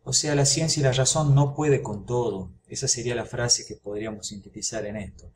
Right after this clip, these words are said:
La ciencia y la razón no pueden con todo. Entonces, en el próximo video vamos a adentrarnos con un autor que se llama Sigmund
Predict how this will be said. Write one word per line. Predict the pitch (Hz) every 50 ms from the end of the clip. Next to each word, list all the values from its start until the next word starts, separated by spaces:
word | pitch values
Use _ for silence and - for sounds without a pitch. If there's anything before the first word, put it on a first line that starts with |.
| _ _ _ _ _ _ _
La | 110 107
ciencia | - - 135 139 143 143 - - 139 131 -
y | 117 107
la | 104 101
razón | 95 101 104 - - 113 113 110 110 - - _ _ _ _ -
no | 120 135 139 139
pueden | 123 117 117 110 107 104 98
con | - 101 95 92
todo. | - 90 87 85 82 85 - - - _ _ _ _ -
Entonces, | 110 110 113 123 131 131 131 139 131 - - -
en | - 107
el | 104 - -
próximo | - - - 175 170 - - 139 123 113
video | 120 120 123 139 139 135
vamos | 135 131 135 127 123 - -
a | 110 107 117
adentrarnos | 113 120 127 127 131 - 139 151 151 151 143 143 139 135
con | - - 120 127
un | 139 135
autor | 120 - - - 131 131 127
que | -
se | - - 117
llama | 117 113 110 110
Sigmund | - - 135 139 135 123 117 110 107 101 98 - -